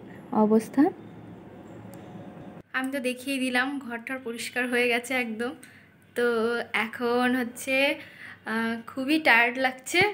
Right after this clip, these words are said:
ভালো লাগছে না। তো এখন ঘুমোবো।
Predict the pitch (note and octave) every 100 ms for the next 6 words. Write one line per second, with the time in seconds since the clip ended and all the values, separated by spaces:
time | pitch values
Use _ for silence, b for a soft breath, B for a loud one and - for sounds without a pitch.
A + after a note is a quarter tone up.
0 | D#4 A3 A3 B3 C4 - C#4+ E4 - -
1 | _ _ - A#3+ A3 A3 A#3+ A#3 A#3 A#3
2 | A#3 A3 - B3+ B3 A#3 C4+